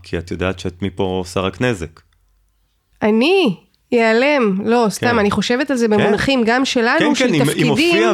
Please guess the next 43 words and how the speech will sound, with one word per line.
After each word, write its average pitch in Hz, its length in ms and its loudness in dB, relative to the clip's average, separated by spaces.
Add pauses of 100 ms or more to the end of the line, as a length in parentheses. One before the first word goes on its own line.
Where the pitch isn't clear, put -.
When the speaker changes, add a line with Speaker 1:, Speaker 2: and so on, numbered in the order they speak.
Speaker 1:
פיל 202 220 0
שלך 151 640 0
ולא, 127 420 2
יש 127 180 0
היסטוריה 123 720 0
<clears throat> 110 120 0
לא 160 80 2
טובה, 101 460 -2 (440)
Speaker 2:
כן. 220 240 2
Speaker 1:
אז 196 140 -6
ברור 214 400 0
שאת 143 300 -6
לוקחת 156 400 -4
אחורה, 175 480 0
את, - 280 -10
כאילו, 113 380 -8
את - 100 -12
ממש 131 380 0
לוקחת 143 420 -2
אחורה, 160 380 0
חד - 120 -8
Speaker 2:
ומישהו 247 400 0
Speaker 1:
משמעית. 190 140 0
Speaker 2:
אחר, 262 260 0
ומישהו 247 400 0
אחר 262 180 -2
Speaker 1:
כן. 208 140 2
Speaker 2:
מנהיג 233 400 0
את 254 140 -2 (280)
הסיטואציה 220 680 -2
מחדש? 214 760 -2 (320)
Speaker 1:
כן, 127 320 0 (120)
אבל 104 180 -8
שוב - 180 -4
פעם, 151 80 -2
זה 110 120 -2
לא 113 240 0
שהוא 147 400 -2
נבחר 131 560 -2
להנהיג, 107 760 0
הוא 110 160 0
לא 131 240 2
המנהיג, 120 840 0